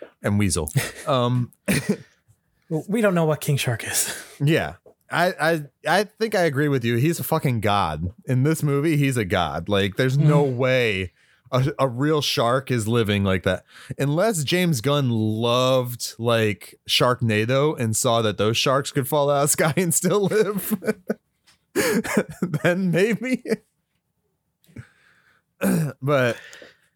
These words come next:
Speaker 1: I mean, I
Speaker 2: Yeah,
Speaker 1: wonder
Speaker 2: no,
Speaker 1: how
Speaker 2: I
Speaker 1: much pressure it would take for a shark to drop and die.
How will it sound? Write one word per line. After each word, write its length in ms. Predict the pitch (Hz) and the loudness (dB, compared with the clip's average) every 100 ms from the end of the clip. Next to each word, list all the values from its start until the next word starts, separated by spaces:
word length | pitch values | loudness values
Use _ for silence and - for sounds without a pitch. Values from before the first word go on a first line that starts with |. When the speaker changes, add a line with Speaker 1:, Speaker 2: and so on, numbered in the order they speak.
| _ - | _ -6
Speaker 1:
I 80 | 170 | -2
mean, 120 | 196 | 0
I 100 | 165 | 2
Speaker 2:
Yeah, 80 | 196 | 2
Speaker 1:
wonder 160 | 269 262 | 2 2
Speaker 2:
no, 40 | |
Speaker 1:
how 180 | 196 196 | 4 2
Speaker 2:
I 20 | |
Speaker 1:
much 240 | 226 220 | 0 -4
pressure 340 | - 175 202 156 | -2 -2 0 -2
it 80 | 120 | 0
would 240 | 131 147 | -2 -2
take 320 | - 113 110 | 0 0 0
for 220 | - 113 | -2 0
a 40 | 104 | 0
shark 460 | - - 120 113 | 0 0 0 -2
to 100 | - | -4
drop 540 | 98 95 107 95 90 - | -4 -2 0 0 0 -2
and 280 | 104 98 87 | -2 0 0
die. 500 | 90 78 - 50 | 0 0 -2 -8